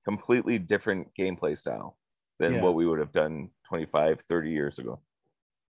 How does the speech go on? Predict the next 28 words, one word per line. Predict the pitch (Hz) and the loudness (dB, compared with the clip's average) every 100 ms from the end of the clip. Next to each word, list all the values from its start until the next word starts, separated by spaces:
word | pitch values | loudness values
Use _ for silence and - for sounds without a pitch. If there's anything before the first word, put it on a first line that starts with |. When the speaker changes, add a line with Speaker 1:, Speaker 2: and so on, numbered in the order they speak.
| _ _ - - | _ _ -18 -6
Speaker 2:
And | 135 | -2
it's, | 131 - | -2 -2
it's | 139 - | -2 -2
funny | - 131 180 131 | -6 0 2 2
to, | 117 | 2
when | 113 | 0
you | 113 | 0
come | - 123 | -2 -2
to | 123 | 2
that | 107 92 | 2 2
realization, | 107 110 110 101 123 - 92 | 2 2 2 2 0 -2 -6
you're | 92 | -6
like, | 85 _ _ _ _ _ _ - | -6 _ _ _ _ _ _ -14
"Have | 104 | -8
I | 127 | -8
changed | - - 98 165 156 - | -8 -6 0 0 0 -2
that | 185 | -2
much?" | 151 180 254 - - _ _ _ _ _ - 113 - | -2 -4 -4 -10 -16 _ _ _ _ _ -20 -12 -4
And | 117 | -2
then | |
you're | 113 | 0
like, | 107 - _ _ _ _ | -2 -6 _ _ _ _
"Yeah, | 92 117 285 277 - _ | 0 2 4 0 -6 _
yeah, | - | -2
I | 285 | 0
guess | 240 220 | 0 2
I | |
have. | 202 247 180 117 | 4 4 4 0